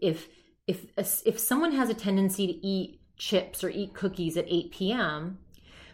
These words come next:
but then they say, "Okay, I'm gonna start doing this intermittent fasting, and I'm, I'm done eating at seven P M. No more food after that."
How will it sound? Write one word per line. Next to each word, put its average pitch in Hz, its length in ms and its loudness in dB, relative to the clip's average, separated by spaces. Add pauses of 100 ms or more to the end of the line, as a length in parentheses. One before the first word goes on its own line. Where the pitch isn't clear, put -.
but 190 160 2
then 202 160 6
they 190 160 6
say, 180 400 4
"Okay, 180 320 2
I'm 160 100 2
gonna 185 140 2
start 185 240 0
doing 180 180 2
this 170 140 0
intermittent 170 540 -2
fasting, 185 800 0
and 165 120 0
I'm, 165 320 2
I'm 151 260 0
done 226 380 4
eating 185 360 2
at - 100 -10
seven 170 400 2
P 160 240 -4
M. - 220 -8 (140)
No 226 340 6
more 226 260 4
food 180 320 2
after 147 380 -2
that." - 400 -8